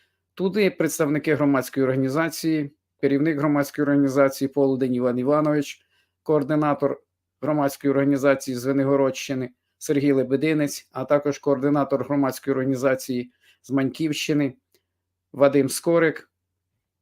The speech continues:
привезли три тисячі скляних банок нуль п'ять Л,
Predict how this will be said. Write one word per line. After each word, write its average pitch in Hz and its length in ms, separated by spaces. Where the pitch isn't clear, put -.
привезли 139 680
три 190 160
тисячі 147 680
скляних 156 520
банок 131 500
нуль 139 240
п'ять 127 480
Л, 147 260